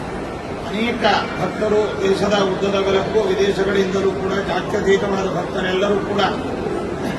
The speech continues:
ಸೇವಾರೂಪವಾಗಿ ತಮ್ಮ ಕೈಂಕರ್ಯವನ್ನು ಮಾಡಿದ್ದಾರೆ. ಅನೇಕರು ಆರ್ಥಿಕವಾಗಿ ಈ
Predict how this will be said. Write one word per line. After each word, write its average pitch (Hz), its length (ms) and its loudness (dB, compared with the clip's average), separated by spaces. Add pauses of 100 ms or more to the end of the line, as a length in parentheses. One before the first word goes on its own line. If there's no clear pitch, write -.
(340)
ಸೇವಾರೂಪವಾಗಿ 190 920 4
ತಮ್ಮ 180 320 -2
ಕೈಂಕರ್ಯವನ್ನು 180 800 -2
ಮಾಡಿದ್ದಾರೆ. 170 440 0 (1160)
ಅನೇಕರು 202 720 0
ಆರ್ಥಿಕವಾಗಿ 196 800 2 (800)
ಈ 190 200 -2